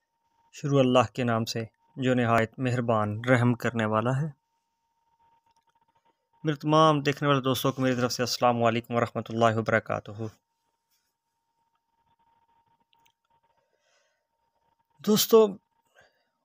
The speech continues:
औलाद एक ऐसी नेमत है जिसका कोई बदल नहीं है, और जिनकी औलाद नहीं है वही इस तकलीफ़ को समझ सकते हैं।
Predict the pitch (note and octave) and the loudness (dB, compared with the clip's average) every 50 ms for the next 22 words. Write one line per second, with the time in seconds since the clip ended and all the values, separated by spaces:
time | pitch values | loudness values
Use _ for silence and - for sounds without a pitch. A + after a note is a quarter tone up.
0 | _ _ C3+ C3 C#3 C#3 C3 C3+ C#3+ D3+ D3+ D3 - D3 C#3+ - C3+ B2 - - | _ _ -2 2 4 4 4 6 4 4 2 0 -2 -8 -6 -4 -4 -4 -2 -2
1 | D3+ C#3+ C3 A#2 A#2 A#2 B2 A#2 - A2 G#2+ G#2 - _ _ _ _ _ _ _ | -2 -2 0 0 0 -2 -2 -4 -6 -8 -8 -10 -14 _ _ _ _ _ _ _
2 | _ _ _ _ _ _ C#3 A#2+ B2+ D3 C#3 - - C#3+ C3 - - C#3 C3+ C3+ | _ _ _ _ _ _ -16 -8 -6 -6 -6 -4 -4 -4 -4 -4 -2 -2 0 0
3 | B2+ A#2+ G#2+ - _ _ _ _ _ _ _ _ _ _ _ _ _ _ _ _ | -2 -4 -6 -10 _ _ _ _ _ _ _ _ _ _ _ _ _ _ _ _
4 | _ - B2 C#3+ C3+ C#3 C3+ A#2+ A#2 A2 G#2 G2+ G2+ G2+ G2+ G2+ G#2 - _ _ | _ 0 2 2 4 4 2 2 0 -2 -4 -6 -6 -6 -6 -6 -6 -8 _ _
5 | _ _ _ _ _ _ _ _ _ _ _ _ _ _ _ _ _ _ _ _ | _ _ _ _ _ _ _ _ _ _ _ _ _ _ _ _ _ _ _ _
6 | _ _ _ _ _ _ _ _ _ _ _ _ _ _ _ _ _ _ _ _ | _ _ _ _ _ _ _ _ _ _ _ _ _ _ _ _ _ _ _ _
7 | _ _ _ _ _ _ _ _ _ _ _ _ _ _ _ _ _ _ _ _ | _ _ _ _ _ _ _ _ _ _ _ _ _ _ _ _ _ _ _ _
8 | _ _ _ _ _ _ _ _ _ _ _ _ _ _ _ _ - F3 E3+ E3 | _ _ _ _ _ _ _ _ _ _ _ _ _ _ _ _ 2 4 6 6
9 | E3 E3 D3 D3+ E3+ F3+ E3 F3 E3+ D#3 D3 C#3+ C#3+ C#3+ D3 C#3+ D3 C#3+ C3+ C#3+ | 6 4 2 2 0 0 2 2 2 2 4 4 4 4 4 2 2 0 2 2
10 | D3 D3 C#3 B2+ B2 A#2 A2+ - _ _ _ _ - C3+ C#3 C#3+ D3 D3+ D3 C#3 | 0 0 0 0 -2 -2 -4 -8 _ _ _ _ -6 0 2 4 4 4 4 2
11 | B2 - - B2+ A2 B2 B2+ B2+ A#2+ - - A#2 - B2 A2+ A2+ A2 - - - | 0 -2 -6 -10 -8 -4 -4 -6 -6 -6 -10 -10 -8 -6 -6 -6 -6 -8 -10 -14
12 | - _ - A#2+ A#2+ B2 B2 | -16 _ -10 -8 -6 -6 -8